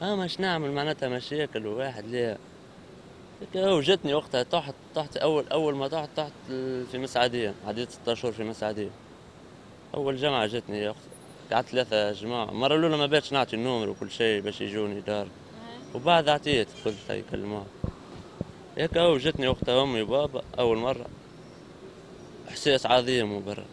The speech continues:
Speaker 2: كيفاش؟
Speaker 1: عظيم. أول مرة وما تعمل في حد شيء وتلقى روحك في الحبس، تكلم في أمك بالتليفون وهي تاخذ قهرة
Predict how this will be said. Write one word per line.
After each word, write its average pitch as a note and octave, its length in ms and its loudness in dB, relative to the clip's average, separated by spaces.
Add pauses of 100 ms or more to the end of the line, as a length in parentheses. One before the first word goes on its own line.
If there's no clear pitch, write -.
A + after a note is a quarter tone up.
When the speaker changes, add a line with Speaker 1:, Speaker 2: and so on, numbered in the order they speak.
(360)
Speaker 2:
كيفاش؟ F#3 220 -10 (1700)
Speaker 1:
عظيم. D3+ 420 -2 (1040)
أول C#3 200 4
مرة C3 540 4 (680)
وما C3 540 0 (180)
تعمل C3 280 6
في A2+ 120 -2
حد B2 200 2
شيء C#3+ 400 2
وتلقى B2+ 420 0
روحك A#2 260 4 (240)
في - 60 -16
الحبس، C3+ 540 0 (520)
تكلم B2+ 280 4
في B2+ 140 4
أمك C#3 240 2
بالتليفون A#2+ 640 4
وهي B2 200 2
تاخذ A2+ 280 -6 (1900)
قهرة B2 300 2